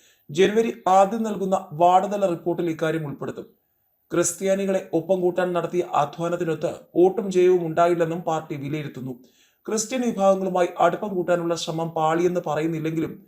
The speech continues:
ഗുണപ്പെട്ടില്ലെന്ന വികാരമാണ് നേതാക്കൾക്കുള്ളത്. എന്നാൽ തിരുവനന്തപുരം ജില്ലയിലടക്കം മുസ്ലിം സമുദായത്തിൽ നിന്നും വോട്ട് നേടാൻ കഴിഞ്ഞു.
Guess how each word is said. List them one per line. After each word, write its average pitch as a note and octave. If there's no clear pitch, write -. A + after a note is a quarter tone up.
ഗുണപ്പെട്ടില്ലെന്ന F3+
വികാരമാണ് D#3+
നേതാക്കൾക്കുള്ളത്. C#3+
എന്നാൽ D3
തിരുവനന്തപുരം G3+
ജില്ലയിലടക്കം F3
മുസ്ലിം F#3+
സമുദായത്തിൽ E3
നിന്നും D#3+
വോട്ട് E3+
നേടാൻ C#3+
കഴിഞ്ഞു. C3+